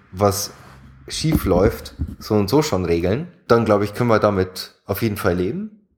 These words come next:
beide. Ich habe aber wieder das Gefühl, dass das die Frage nicht beantwortet. Jetzt auf andere Weise, aber vielleicht war die Frage auch gar nicht so klar.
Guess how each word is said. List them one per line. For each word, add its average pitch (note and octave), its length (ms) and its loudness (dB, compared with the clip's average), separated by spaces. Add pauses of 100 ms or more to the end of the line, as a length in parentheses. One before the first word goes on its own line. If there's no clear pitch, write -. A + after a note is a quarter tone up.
beide. F3 400 -4
Ich B2+ 120 -2
habe C3 100 4
aber G#2 340 -2
wieder G3 260 2
das E3+ 180 -2
Gefühl, D#3+ 320 0
dass D3 180 0
das - 340 -6
die A#2 100 -6
Frage C3+ 360 0
nicht E2+ 200 -8
beantwortet. E2 500 -8
Jetzt - 340 0
auf - 280 -4
andere A2+ 440 2
Weise, A2 520 -2 (220)
aber A2 180 0
vielleicht B2 400 -2
war C#3+ 80 4
die C#3+ 80 0
Frage G3 460 0
auch - 140 -10
gar D#2+ 120 -6
nicht D#2+ 140 -10
so - 100 -12
klar. - 380 -20